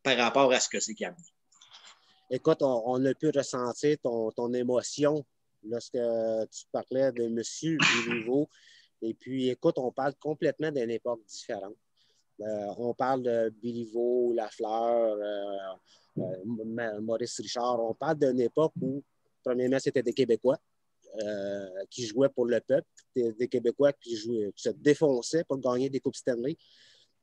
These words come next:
Speaker 2: Euh, ton choix de, de Jean Béliveau est vraiment, vraiment, vraiment, vraiment excellent, Éric.
Speaker 1: Et, euh, par rapport à Jean Béliveau, il avait déjà dit quoi aux recrues ?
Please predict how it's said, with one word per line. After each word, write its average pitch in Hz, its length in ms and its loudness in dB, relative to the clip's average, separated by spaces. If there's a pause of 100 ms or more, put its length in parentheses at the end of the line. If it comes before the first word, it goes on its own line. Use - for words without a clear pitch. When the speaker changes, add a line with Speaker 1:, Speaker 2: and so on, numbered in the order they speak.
(120)
Speaker 2:
Euh, 98 220 -4
ton 117 220 2
choix 143 320 2
de, 107 640 2
de 110 140 0
Jean 131 240 0
Béliveau 123 500 2
est 117 220 -2
vraiment, 120 360 0
vraiment, 113 360 -2
vraiment, 107 340 -4
vraiment 110 280 -6 (200)
excellent, 117 600 -4 (100)
Éric. 104 240 -8 (1000)
Speaker 1:
Et, 113 140 8
euh, 113 340 6 (100)
par 131 140 4
rapport 143 400 8
à 131 140 8
Jean 131 160 2
Béliveau, 120 380 6
il 151 80 10
avait 113 180 6
déjà 123 300 4
dit - 220 -4
quoi 147 200 8
aux 131 120 8
recrues ? 123 500 4